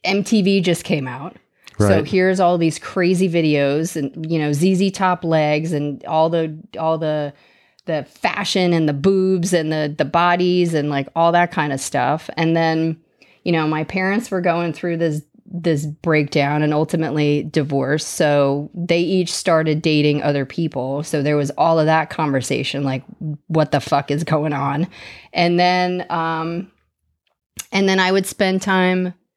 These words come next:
Speaker 1: in South Carolina with, uh, down in Charleston with my grandparents, and my grandfather had a,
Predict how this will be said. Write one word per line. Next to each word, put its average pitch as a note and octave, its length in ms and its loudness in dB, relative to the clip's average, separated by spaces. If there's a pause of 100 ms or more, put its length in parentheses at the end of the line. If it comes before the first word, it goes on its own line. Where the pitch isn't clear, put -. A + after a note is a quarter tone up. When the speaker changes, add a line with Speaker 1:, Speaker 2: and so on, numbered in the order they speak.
(300)
Speaker 1:
in G3 200 0
South F#3 300 0
Carolina F3 760 0 (400)
with, D#3+ 520 -2 (100)
uh, D3 160 -4
down E3 240 -4
in D#3 80 -2
Charleston E3 560 -2
with D3+ 160 -6
my D3 140 -4
grandparents, D#3 800 -2
and D#3 160 -2
my D#3 120 -2
grandfather D#3+ 880 -2 (300)
had F3 300 0
a, D#3 120 -2